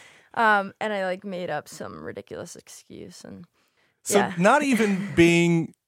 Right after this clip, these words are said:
Speaker 2: in your twenties and, uh, a well-known musician across the world can keep you from the guilt of your mother still.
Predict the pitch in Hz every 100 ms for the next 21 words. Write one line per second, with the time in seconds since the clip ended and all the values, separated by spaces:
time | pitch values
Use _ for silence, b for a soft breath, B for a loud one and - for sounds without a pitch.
0 | _ - 165 170 170 - 147 139 135 131
1 | 123 - 127 127 127 123 123 - b b
2 | b _ - 127 123 123 131 131 147 147
3 | 143 131 123 110 120 - 110 104 - -
4 | - 110 107 117 110 104 98 95 b b
5 | - 117 110 123 110 107 110 101 104 95
6 | 101 92 92 90 90 - 80 85